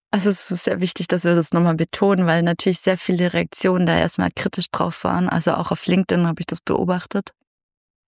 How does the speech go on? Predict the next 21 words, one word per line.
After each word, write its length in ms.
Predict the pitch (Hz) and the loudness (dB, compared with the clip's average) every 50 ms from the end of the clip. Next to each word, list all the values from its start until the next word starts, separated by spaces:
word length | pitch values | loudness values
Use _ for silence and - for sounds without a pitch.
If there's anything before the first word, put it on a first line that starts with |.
| _ _ _ - - - - - - - - | _ _ _ -20 -18 -16 -16 -14 -16 -10 -2
Also 180 | - 170 175 | 2 4 4
Miss 240 | 190 175 165 - - | 6 4 2 0 -4
Germany 460 | - - - 202 214 214 202 196 190 180 | -4 0 2 2 4 4 2 2 2 0
war 120 | 185 180 | 0 -2
früher 240 | - - - 208 190 | -2 0 0 0 0
so 120 | - 190 | 2 0
ein 100 | 185 180 | -2 0
klassischer 460 | - - 190 180 - 185 - - 185 | 0 0 -2 -2 -2 -2 -2 -2 0
Schönheitswettbewerb, 1300 | 165 - - - 240 233 226 214 208 208 - - - 202 - - _ _ _ - 196 185 196 190 180 - | -2 0 0 0 2 2 2 2 0 -2 -2 -2 -2 -2 -2 -2 _ _ _ -4 -2 2 2 0 0 0
wie 120 | 185 185 | 0 0
man's 300 | 185 190 190 - - - | 0 2 0 -2 -4 -4
kennt, 260 | - - 196 202 196 190 | -2 -2 -2 0 0 -2
auch 100 | 190 175 | -2 -2
aus 160 | 175 170 - | -2 -4 -4
Filmen 360 | - - - 196 196 190 185 | -6 0 2 2 2 4 4
und 100 | 180 180 | 2 2
so 80 | 185 185 | 2 2
mit 180 | 180 180 - | 2 2 0
einer 60 | 180 180 | 0 -2
Schärpe 580 | - - 190 180 180 - - - 196 180 175 - | 0 0 0 0 0 -2 -2 -2 -2 0 -2 -2
und, 240 | - 175 175 175 | -2 -2 -4 -4